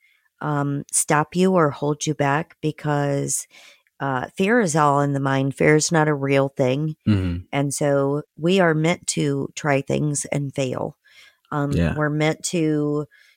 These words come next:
Speaker 1: you know, make friends for a short period of time and that, and that friend leaves or, you know, whatever the case may be. It's because that everything that we encounter in life helps us to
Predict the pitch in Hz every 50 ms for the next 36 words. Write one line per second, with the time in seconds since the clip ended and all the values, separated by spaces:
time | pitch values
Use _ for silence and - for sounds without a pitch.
0 | _ _ _ 160 151 143 135 135 135 135 135 85 65 67 - _ _ - 147 165
1 | 160 156 - - - 175 160 156 156 151 151 151 147 143 - _ _ _ _ _
2 | _ _ _ _ _ - 175 165 143 143 - - 175 156 135 - - 175 151 147
3 | 143 - 165 151 147 151 147 147 147 147 147 147 139 - - _ _ _ _ -
4 | 143 151 151 147 147 143 - - - 156 143 147 143 139 147 143 143 139 135 139
5 | - - 139 135 135 135 123 - - 151 147 143 139 139 151 160 175 175 165 165
6 | 147 143 - 156 147 143 - - 147 139 135 143 139 143 143 - - - - -
7 | - - - - _ 170 160 - - - - 165 165 - - 170 156 147 - -
8 | _ - 156 160 - - - _ _ _ - 165 170 175 220 208 - 226 208 202
9 | 196 185 170 - - 160 175 170 165 160 156 - 165 160 165 170 165 160 156 147
10 | 147 143 143 147 156 - - - 156 147 143 - - - 156 143 139 - - -
11 | - 151 156 151 147 143 139 139 139 143